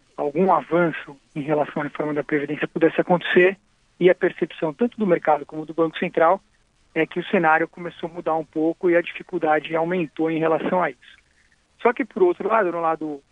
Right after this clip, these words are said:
deveria ser e é, onde o Banco Central olha nas suas projeções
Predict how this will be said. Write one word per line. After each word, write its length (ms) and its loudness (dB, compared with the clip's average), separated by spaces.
deveria 460 4
ser 200 4
e 160 2
é, 220 6
onde 320 -4
o 40 -8
Banco 260 -2
Central 400 -2
olha 400 4
nas 180 -2
suas 140 -10
projeções 680 -6